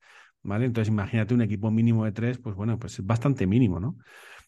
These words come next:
Pero claro, hay pe-, gente que se piensa que el videógrafo puede estar solo. Yo creo que no. O sea, tú puedes estar solo en un evento, ¿vale?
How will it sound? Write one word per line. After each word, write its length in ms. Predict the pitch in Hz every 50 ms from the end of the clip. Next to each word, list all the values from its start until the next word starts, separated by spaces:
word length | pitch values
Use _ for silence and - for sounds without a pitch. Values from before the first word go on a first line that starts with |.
| _ _ _ _ _ _ _ _ _ -
Pero 260 | - 120 120 123 117
claro, 220 | 113 131 147 160
hay 120 | 147 127 117
pe-, 180 | 123 139 139
gente 260 | - 160 160 156 180 165
que 100 | 170 139
se 100 | 147 117
piensa 320 | 131 139 135 - 170 160
que 100 | - 147
el 60 | 127
videógrafo 460 | 117 113 110 117 127 139 - - 165
puede 120 | 156 170 170
estar 240 | - - 117 - 92
solo. 400 | - - 170 175 165 - - - -
Yo 200 | 101 101 104 -
creo 200 | - - 175 180
que 140 | - 113 101
no. 120 | 98 123
O 140 | 185 - - _ _ _ _ _ _ _ _ _ _ _ _ _ _ _
sea, 180 | - - 107 98
tú 120 | 92 104
puedes 240 | 101 123 123 135 135
estar 240 | 139 117 - 139 131
solo 220 | - - 143 143
en 60 | 143 151
un 120 | 151 143
evento, 560 | 120 123 147 170 151 - 120 - - 117 - _ _ _ _ _ _ _ _ -
¿vale? 440 | - 104 98 104 113 117 110 120